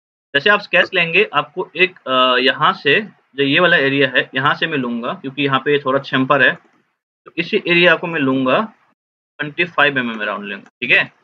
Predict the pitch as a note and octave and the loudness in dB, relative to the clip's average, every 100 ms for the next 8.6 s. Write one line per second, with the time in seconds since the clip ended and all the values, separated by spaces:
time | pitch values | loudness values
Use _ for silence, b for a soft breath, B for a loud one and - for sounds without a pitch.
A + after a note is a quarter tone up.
0 | _ _ B _ - A#2 B2 C#3 C#3 C3 | _ _ B _ -12 -4 2 4 2 -2
1 | B2+ F#3 G3 D#3+ A3+ - _ _ _ _ | 0 0 0 2 0 -2 _ _ _ _
2 | _ _ _ _ F#3 F3 D3 E3 D3 B2 | _ _ _ _ -4 0 0 0 0 -2
3 | A2+ G#2 G2+ _ _ _ _ _ _ _ | -2 -8 -14 _ _ _ _ _ _ _
4 | - D3 F#3 D3+ F#3 G3+ E3 C#3 F#3 F#3 | -4 -2 2 0 0 -2 -2 -2 -2 0
5 | C#3+ C3 G3+ - _ _ _ _ _ _ | 0 2 0 -2 _ _ _ _ _ _
6 | _ _ _ - D3+ F3+ F#3+ F3+ F3 G3 | _ _ _ -4 0 0 0 -6 -2 0
7 | F3 F3 D#3+ D#3 C3+ C#3+ D3+ C3+ - C#3 | 0 -2 -4 0 0 0 -4 -6 -6 -8
8 | B2+ A2 A2 B2 F#3 D#3 | -6 -6 -6 -2 -2 -2